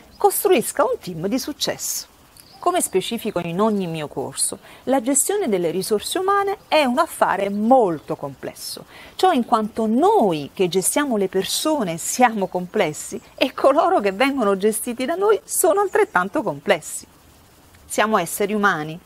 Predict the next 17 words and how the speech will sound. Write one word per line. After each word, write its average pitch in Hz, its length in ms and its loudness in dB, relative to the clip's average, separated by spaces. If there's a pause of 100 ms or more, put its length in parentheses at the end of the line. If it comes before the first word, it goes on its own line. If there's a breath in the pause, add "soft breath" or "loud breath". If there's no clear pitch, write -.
(100)
Negli 226 280 2
anni 160 320 -4
però 185 240 -2 (460 loud breath)
ho 240 140 4
compreso 233 540 0
che 175 120 -6
si - 160 -6
riescono 175 480 -2
a - 20 -2
ottenere 170 460 -4
migliori 202 640 2
risultati 170 640 -4
per 156 200 -6
questa 208 340 2
specifica 190 960 0
attività 180 540 -2
manageriale 156 800 -4